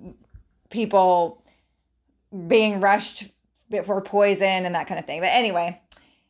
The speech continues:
we are gonna talk today about ivermectin and busting some myths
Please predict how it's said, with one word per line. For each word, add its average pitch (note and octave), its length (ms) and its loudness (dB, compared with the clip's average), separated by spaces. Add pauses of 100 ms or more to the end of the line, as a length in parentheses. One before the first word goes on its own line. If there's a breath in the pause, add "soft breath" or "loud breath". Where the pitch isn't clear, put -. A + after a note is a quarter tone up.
we C#4 160 6
are F#4 80 6
gonna D#4 180 0
talk B3+ 220 0
today G#3 360 2
about G3 300 2
ivermectin F3+ 920 -4
and F3 640 -4
busting A#3 520 2
some F#3+ 280 -4
myths F#3+ 460 -2